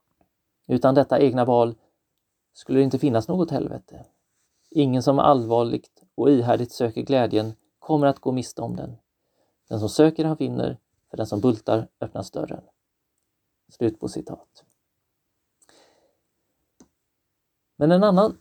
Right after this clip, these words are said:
störande tanke inför den sista dagen kan det också vara hur det ska gå för oss själva. Det står ju att änglarna ska skilja det onda från det rättfärdiga.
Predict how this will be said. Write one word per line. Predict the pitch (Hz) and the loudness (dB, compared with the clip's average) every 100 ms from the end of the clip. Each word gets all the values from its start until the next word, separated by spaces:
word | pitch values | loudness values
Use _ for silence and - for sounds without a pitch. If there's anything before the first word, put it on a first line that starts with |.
| _ | _
störande | - - 185 165 143 131 127 127 | -20 -4 4 6 6 2 0 -2
tanke | - 147 110 95 117 107 | -4 -8 -8 -6 -6 -4
inför | 131 123 | -6 -6
den | 123 | -8
sista | 131 123 120 | -8 -4 0
dagen | 113 107 110 113 - _ _ | 2 2 0 -6 -8 _ _
kan | - 165 | -4 4
det | |
också | 151 - | 4 4
vara | 151 143 131 131 - - _ _ | 2 4 4 2 -6 -20 _ _
hur | - 170 160 180 | 2 6 6 2
det | - | -6
ska | 156 147 | -2 0
gå | 143 | 0
för | 135 131 | 0 -2
oss | 131 | -4
själva. | - 135 107 - 113 _ _ _ _ _ _ _ _ _ _ _ _ _ _ _ _ _ _ _ _ _ _ _ _ _ _ _ - | -6 -6 -6 -8 -10 _ _ _ _ _ _ _ _ _ _ _ _ _ _ _ _ _ _ _ _ _ _ _ _ _ _ _ -6
Det | 143 | -2
står | - 139 | 6 6
ju | |
att | 139 | 6
änglarna | - 170 120 113 123 | 4 0 0 0 0
ska | 127 131 | -2 -4
skilja | 180 127 117 | -4 -2 -2
det | 113 | 0
onda | 151 143 104 98 110 | 0 0 -2 -2 -4
från | - 113 | -4 -4
det | 101 | -2
rättfärdiga. | 107 - - - 85 - | -4 -6 -12 -12 -14 -20